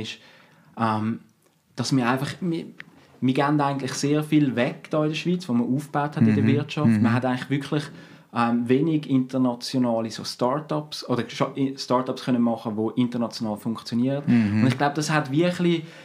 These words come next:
Speaker 1: das, das könnte sich später vielleicht rächen, dass irgendwann, wenn mal eben alte Unternehmen, alte Unternehmen, die momentan gut funktionieren,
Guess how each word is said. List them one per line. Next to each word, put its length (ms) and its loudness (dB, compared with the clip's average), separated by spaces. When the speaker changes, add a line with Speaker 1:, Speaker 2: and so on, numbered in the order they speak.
Speaker 1:
das, 300 -2
das 180 -2
könnte 360 2
sich 100 -2
später 420 0
vielleicht 320 -2
rächen, 360 0
dass 160 0
irgendwann, 480 2
wenn 100 2
mal 180 2
eben 240 -2
alte 420 0
Unternehmen, 600 0
alte 560 0
Unternehmen, 360 -4
die 60 -2
momentan 480 -2
gut 220 0
funktionieren, 680 0